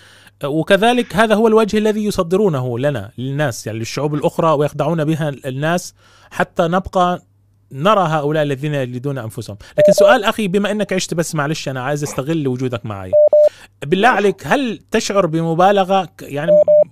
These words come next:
على فكرة أنا أتقبل النقد، هل تشعر بمبالغة في كلامي إنه، إنه، إنه المجتمعات هذه ليست ملائكة كما يصور، وعندهم بلاوي سوداء أكثر من بلادنا؟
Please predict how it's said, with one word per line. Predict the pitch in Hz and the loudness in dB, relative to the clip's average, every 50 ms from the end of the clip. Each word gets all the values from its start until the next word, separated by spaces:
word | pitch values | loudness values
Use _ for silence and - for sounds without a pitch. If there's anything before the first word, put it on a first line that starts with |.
| - 180 - | -6 -10 -4
على | 151 - 208 202 | 0 0 2 2
فكرة | - 254 - 233 220 214 | 0 0 -2 -2 -2 0
أنا | 214 202 | 0 0
أتقبل | 208 - - - 233 208 190 202 190 | 0 -2 -2 -2 -2 0 0 0 0
النقد، | 180 175 160 - 127 117 - _ - | 0 -4 -6 -6 -10 -14 -10 _ -8
هل | 247 262 | -6 -4
تشعر | - 285 - 247 233 | -4 -4 -2 -4 -2
بمبالغة | 202 202 220 220 214 202 220 233 233 226 196 196 | -2 -2 0 0 2 2 4 4 4 2 2 0
في | 190 202 185 | -2 -2 -2
كلامي | - 175 175 180 190 202 214 190 147 | -2 0 0 0 0 0 -2 -4 -6
إنه، | 175 170 175 170 180 185 | -6 -4 -4 -4 -4 -4
إنه، | 175 165 165 160 156 143 | -4 -4 -6 -6 -6 -6
إنه | 156 156 156 156 | -6 -6 -6 -6
المجتمعات | 151 156 160 156 - 175 160 156 156 190 202 - | -6 -6 -6 -6 -6 -6 -4 -2 -2 -2 -2 -2
هذه | 185 190 175 190 180 160 | -2 -2 -2 -2 -4 -4
ليست | 165 196 226 - 226 202 _ _ - 185 175 170 170 170 | -4 -6 -6 -6 -8 -10 _ _ -6 -4 -4 -4 -6 -6
ملائكة | 170 170 180 185 185 180 - 165 | -6 -4 -4 -4 -4 -4 -8 -8
كما | - 165 170 165 160 | -8 -8 -6 -6 -6
يصور، | 151 143 - 165 180 180 185 180 175 170 - - - - _ | -6 -6 -6 -6 -2 0 0 0 -2 -2 -6 -14 -20 -18 _
وعندهم | - - - - 165 165 170 165 160 147 | -2 0 0 0 0 -2 -2 -2 -2 -2
بلاوي | 151 151 170 175 180 180 170 | 0 2 2 2 2 2 0
سوداء | 156 - 185 185 170 175 170 170 - - - - | 0 -2 -2 0 0 0 0 0 -2 -4 -6 -8
أكثر | 190 196 - - 190 170 | -8 -8 -4 -4 -4 -4
من | 165 165 156 | -2 -4 -4
بلادنا؟ | 151 151 156 165 170 180 208 262 277 | -2 -2 -2 -2 -2 -4 -6 -8 -10